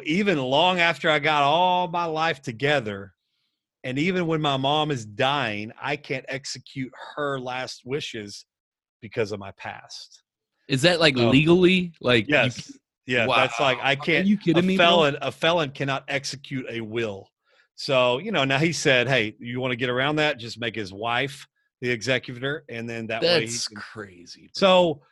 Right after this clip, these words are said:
Speaker 1: so background checks, man. I mean, when I bought a house, they did a background check. You know, everywhere you go, jobs. I mean, we got guys in Dallas in, in our program that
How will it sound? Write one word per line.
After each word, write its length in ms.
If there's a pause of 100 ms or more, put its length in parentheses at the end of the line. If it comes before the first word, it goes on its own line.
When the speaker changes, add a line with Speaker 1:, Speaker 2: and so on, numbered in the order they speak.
(120)
Speaker 1:
so 220
background 600
checks, 480
man. 460
I 120
mean, 480 (120)
when 120
I 60
bought 240
a 40
house, 400
they 100
did 180
a 60
background 460
check. 360
You 80
know, 220
everywhere 320
you 160
go, 400 (440)
jobs. 520
I 20
mean, 160
we 120
got 200
guys 300
in 80
Dallas 440
in, 200
in 160
our 100
program 400
that 120